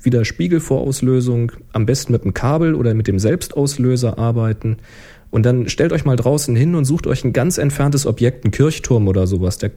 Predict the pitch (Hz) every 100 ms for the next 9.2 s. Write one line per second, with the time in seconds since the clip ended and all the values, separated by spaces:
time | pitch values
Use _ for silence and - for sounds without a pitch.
0 | - 139 139 156 131 127 143 139 127 123
1 | 104 143 - - - - - - - -
2 | - - - 123 120 123 123 120 - -
3 | 117 170 180 170 151 139 139 - - -
4 | - 120 110 - - - - 160 160 156
5 | 143 143 131 - 120 123 123 123 117 110
6 | - - - - - - - - - 107
7 | - 117 120 - - 139 165 190 165 180
8 | 175 135 120 - 160 160 - 160 160 160
9 | -